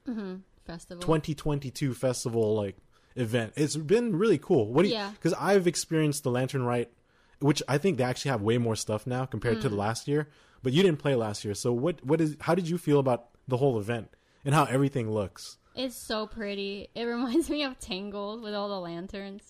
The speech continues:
Speaker 1: but then
Speaker 2: Right?
Speaker 1: it's like
Speaker 2: Especially at nighttime.
Speaker 1: Yeah.
Speaker 2: It's so cool.
Speaker 1: And then, like, especially 'cause they have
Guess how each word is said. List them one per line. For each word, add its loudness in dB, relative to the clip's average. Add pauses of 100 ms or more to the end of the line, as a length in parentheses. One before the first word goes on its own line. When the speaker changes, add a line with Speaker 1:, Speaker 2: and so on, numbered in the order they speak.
(100)
Speaker 1:
but -10
then -2
Speaker 2:
Right? 4
Speaker 1:
it's 0
like -2
Speaker 2:
Especially 4
at 4
nighttime. 0
Speaker 1:
Yeah. -4
Speaker 2:
It's -2
so 4
cool. 0
Speaker 1:
And -2
then, -4
like, -6 (120)
especially -6
'cause -8 (320)
they -4
have -2